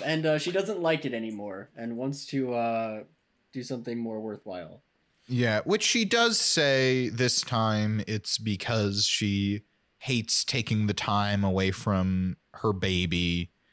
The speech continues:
Speaker 2: and if she's doing a job, it has to be something really worthwhile to take her away from her newborn daughter, uh, which is, you know, a little different from just, "Oh, Steph remembered she doesn't want to be doing this."
Speaker 1: Yeah.
Speaker 2: <laughs> Um,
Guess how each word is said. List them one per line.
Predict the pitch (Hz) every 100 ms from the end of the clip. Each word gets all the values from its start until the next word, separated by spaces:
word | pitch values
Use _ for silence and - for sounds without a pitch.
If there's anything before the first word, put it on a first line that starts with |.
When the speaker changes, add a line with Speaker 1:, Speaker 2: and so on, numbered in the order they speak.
| _ _ _
Speaker 2:
and | 95 98 95 92 92 85
if | 98
she's | - 104 98
doing | 92 131 127 113
a |
job, | 107 101 95 92
it | 98
has | 95 -
to | 98
be | 95
something | - 95 90 95
really | 98 101 95
worthwhile | 92 95 92 101 98 107 101 92
to | 92 -
take | - 95
her | - 92
away | 101 147 143
from | - 101
her | 98
newborn | 90 90 85 90 87 85 85
daughter, | 76 90 85 82 78 80 _ _ _ _ _ _ _
uh, | 87 87 85 82
which | 135 123
is, | 208 170
you | 175
know, | 151 123
a | 120
little | 123 120
different | 120 107 110 104
from | 107 104
just, | 98 98 - -
"Oh, | 151 147 -
Steph | - 143 143
remembered | 147 135 127 127 123
she | -
doesn't | 123 123 123
want | 117 117
to |
be | 110
doing | 107 127 104
this." | 90 90 - - _ - -
Speaker 1:
Yeah. | 120 113 -
Speaker 2:
<laughs> |
Um, | 151 120 110